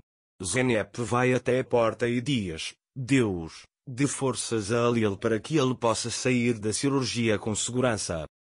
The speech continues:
Enquanto isso, os médicos realizam os procedimentos finais em Alil. Naquela época, Alil estava vendo Zeynep em seu sonho.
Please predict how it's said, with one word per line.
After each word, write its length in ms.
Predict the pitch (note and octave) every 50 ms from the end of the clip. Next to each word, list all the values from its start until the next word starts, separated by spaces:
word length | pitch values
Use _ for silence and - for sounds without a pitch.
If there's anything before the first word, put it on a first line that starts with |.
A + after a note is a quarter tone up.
| _ _ _ - -
Enquanto 500 | C#3 C3+ - D3 D#3 D#3+ D#3+ - D3+ D3+
isso, 420 | C3 G2+ - - - E2+ D#2 C2+ - _ _ _ -
os 160 | B2 A2 F#2+
médicos 540 | A#2 C3 B2+ B2 A#2 B2 A2+ - C3 A#2 G2+
realizam 560 | G2+ A#2+ B2+ B2+ B2+ A2 F#2+ A2 G#2+ G#2+ G#2+
os 80 | G#2
procedimentos 880 | - - D3 B2+ - - - B2+ A#2 C#3 C#3 C#3 C3+ B2+ A#2 - B2 A2
finais 540 | - - C#3 C3+ B2+ A2+ A2 G#2 F#2+ F2 G#2
em 160 | G#2+ G#2 G#2+
Alil. 540 | A2+ A#2 B2+ C3 A#2+ G#2+ F#2+ F#2 F2 E2 D#2+ _ _ _ _ _ _ _
Naquela 680 | - A#2+ A#2 A#2 A2+ - C#3+ C#3 B2+ A#2+ A#2 A2+ G#2+ - -
época, 600 | C3 C3+ A#2 - - - F#2 - - F2+ E2 - _ _ -
Alil 320 | - A2+ A#2 A#2+ C3 C3 B2+
estava 560 | A#2+ - - - D3 C#3 C#3 C3+ A2 A#2+ C3
vendo 340 | A#2+ A2 C3 B2+ B2 A#2+ G#2+
Zeynep 580 | F#2+ F#2 B2+ B2+ B2+ B2+ B2 G#2+ G2 - G#2
em 120 | G#2+ C3+ C#3
seu 260 | C3 - D3 C#3 C#3
sonho. 600 | - - - - C#3+ B2 G#2+ G2 F2+ E2+ D2+ D2+